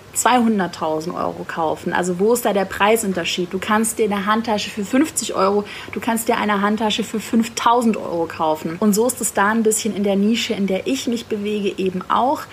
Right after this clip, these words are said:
dass es manche Kunden gibt, die die Arbeit überhaupt nicht wertschätzen und die viel weniger bezahlen wollen als mein eigener Preis.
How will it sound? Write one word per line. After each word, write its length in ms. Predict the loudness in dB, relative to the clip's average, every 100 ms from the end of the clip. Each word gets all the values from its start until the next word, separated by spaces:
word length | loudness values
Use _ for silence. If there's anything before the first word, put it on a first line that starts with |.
| -16 -16 0
dass 320 | 2 2 -2
es 180 | -4 -2
manche 380 | 0 0 0 -2
Kunden 420 | -2 0 0 0
gibt, 260 | -2 -2 -4
die 80 | -4
die 200 | -2 0
Arbeit 320 | 2 0 0
überhaupt 560 | 0 2 2 2 2
nicht 240 | -4 -2 0
wertschätzen 720 | 0 0 -2 -2 -2 -2 -2
und 160 | -2 -2
die 100 | -2
viel 360 | 0 2 2
weniger 400 | 2 0 2 2
bezahlen 680 | 0 -2 -2 0 0 0 0
wollen 300 | 2 2 0
als 220 | -2 -2
mein 180 | -2 -2
eigener 400 | 0 2 2 0
Preis. 580 | -2 -4 -2 0 -2 -4